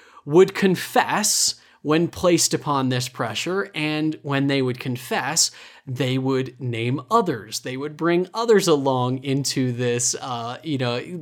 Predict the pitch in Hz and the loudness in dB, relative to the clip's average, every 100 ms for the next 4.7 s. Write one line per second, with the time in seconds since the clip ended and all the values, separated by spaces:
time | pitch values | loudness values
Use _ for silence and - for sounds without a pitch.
0 | - 151 120 131 147 156 151 147 135 - | -4 -4 -2 2 2 2 4 4 4 -2
1 | 123 120 123 131 190 180 143 - - - | -4 -2 -4 -2 0 2 0 -4 -18 -10
2 | - 147 - - 147 127 151 202 - 156 | 2 2 2 -4 -6 0 2 2 0 0
3 | 135 127 131 123 123 131 120 - 135 139 | 0 0 -2 0 0 -4 -6 -4 -2 0
4 | 131 131 131 123 131 117 - | 0 -2 -2 -2 -2 0 -2